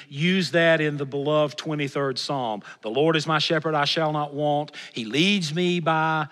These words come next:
what? Paths of righteousness, still water, gets me stuff to eat.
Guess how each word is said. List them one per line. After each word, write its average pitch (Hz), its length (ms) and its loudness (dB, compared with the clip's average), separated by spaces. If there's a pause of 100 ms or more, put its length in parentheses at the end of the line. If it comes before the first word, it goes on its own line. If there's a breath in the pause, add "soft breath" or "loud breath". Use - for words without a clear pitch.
(140)
what? 147 340 -2
Paths 143 640 -6 (680)
of 123 140 -10
righteousness, 131 720 -2
still 160 420 -2
water, 143 440 2
gets 139 320 -10
me 143 80 -6
stuff 139 380 -6
to - 140 -12
eat. 135 500 -8